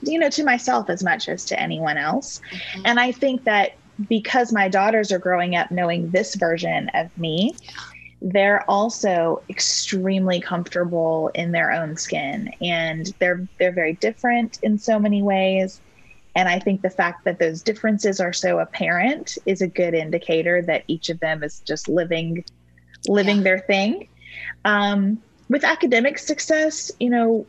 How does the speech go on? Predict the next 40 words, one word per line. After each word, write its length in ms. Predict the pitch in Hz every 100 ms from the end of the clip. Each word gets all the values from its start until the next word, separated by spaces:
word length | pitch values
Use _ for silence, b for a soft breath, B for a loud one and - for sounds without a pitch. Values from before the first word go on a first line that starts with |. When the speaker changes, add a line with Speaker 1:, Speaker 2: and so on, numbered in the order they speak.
| -
Speaker 1:
we, 580 | 208 233 247 254 254 247 - - - - -
our 120 | 196
girls 280 | 220 233 214
are 60 | 185
smart 760 | - - 202 196 262 381 - - -
and 140 | 196
they're 140 | 180 180
good 200 | 185 214
at 180 | -
school. 500 | - - 202 220 349 - -
So 220 | - 214
we're 180 | 208 233
just 260 | 262 262
trying 380 | - 254 240 233
to 120 | 220
find 440 | 214 220 202 202 196
this 200 | 196 -
place 420 | - 196 190 185
of 120 | 185
encouraging 800 | 180 175 - 190 208 202 208 196
them 340 | 190 185 180 185
to 140 | 190
use 300 | 180 180 185
those 260 | 170 170 -
gifts 600 | 151 147 - - - - -
and 200 | 175 180
to 120 | -
develop 480 | 196 190 180 185 185
habits 400 | - 190 190 -
that 100 | 190
are 80 | 185
responsible 720 | 196 - - 170 180 196 233
and 100 | 285 233
that 100 | -
will 80 | 190
serve 280 | - 175
them 160 | 185 190
well 200 | 180 175
in 140 | 175
life. 460 | 170 160 160 - -